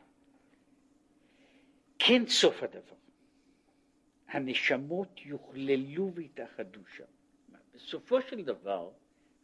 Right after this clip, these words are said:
כל הנשמות י-, יתכללו ויתאחדו ב-, ב-, בבחינת הכ-, בבחינת הקודש. זה רק עניין של זמן,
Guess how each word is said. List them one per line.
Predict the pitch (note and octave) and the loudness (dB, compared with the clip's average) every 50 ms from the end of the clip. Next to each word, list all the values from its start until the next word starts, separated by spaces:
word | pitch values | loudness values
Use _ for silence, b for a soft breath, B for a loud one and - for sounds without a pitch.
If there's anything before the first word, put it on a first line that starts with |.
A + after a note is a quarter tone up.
| _ | _
כל | - - G3 G#3+ G#3 | -2 0 0 0 0
הנשמות | G3 F#3 D#3+ - - C#3 A#2 A2 A2+ B2 C3 - _ _ - | -2 -6 -4 -2 -2 -2 -4 -6 -10 -12 -14 -16 _ _ -20
י-, | A2 G2+ F#2 - _ A#2+ | -18 -16 -16 -18 _ -20
יתכללו | A#2+ A#2 G#2+ _ - _ - B2 A2 A2 A2 G#2+ G#2+ A2 B2+ D3 C#3+ B2+ | -20 -20 -20 _ -20 _ -12 -12 -10 -10 -12 -16 -18 -18 -20 -20 -18 -18
ויתאחדו | A#2 G#2+ G2 - - D#2+ - _ F2+ E2+ E2+ G#2 B2 A#2+ G#2+ F#2+ F#2 b b b b b b b | -20 -20 -20 -20 -20 -20 -20 _ -20 -20 -20 -16 -16 -14 -14 -16 -18 b b b b b b b
ב-, | B2+ C3 | -2 -2
ב-, | B2+ A2+ G#2+ B2 B2 A#2 A2+ A#2 | -2 -2 -4 -8 -16 -16 -16 -16
בבחינת | A2+ G#2 - - - G2 F2+ F2 F#2+ F#2+ - A#2 | -18 -18 -20 -20 -20 -20 -20 -18 -20 -18 -18 -20
הכ-, | G#2+ - - F#2 E2+ F#2 - - A#2+ | -20 -20 -20 -20 -20 -20 -20 -20 -18
בבחינת | A#2 G#2 - - G#2 F#2+ F2 F2+ F2 - F#2+ | -18 -18 -18 -20 -20 -20 -20 -20 -20 -20 -20
הקודש. | - _ - F2+ E2 D2+ D2 D2+ - _ - - - - _ _ b b b b b b b b _ | -20 _ -20 -20 -20 -20 _ -20 -20 _ -20 -20 -20 -20 _ _ b b b b b b b b _
זה | - - - - - | -20 -20 -20 -20 -20
רק | _ _ | _ _
עניין | E3 F3+ G#3 A#3 C#4 F#4+ F#4 | -20 -16 -10 -8 -8 -8 -6
של | - - C4+ C4 A3+ | -6 -6 -6 -4 -4
זמן, | G3 F3+ F3+ F3+ D#3 C#3 A#2 G#2 F#2+ | -4 -2 -4 -2 2 4 4 4 4